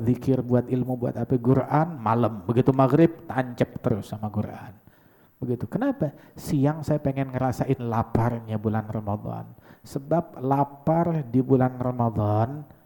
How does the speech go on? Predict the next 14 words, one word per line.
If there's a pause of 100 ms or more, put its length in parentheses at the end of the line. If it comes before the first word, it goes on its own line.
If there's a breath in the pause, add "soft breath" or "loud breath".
(100)
emang
dia
nyari
lapar
di
bulan
Ramadan. (320 loud breath)
Lapar
di
bulan
Ramadan,
kata
Imam
Al-Haddad,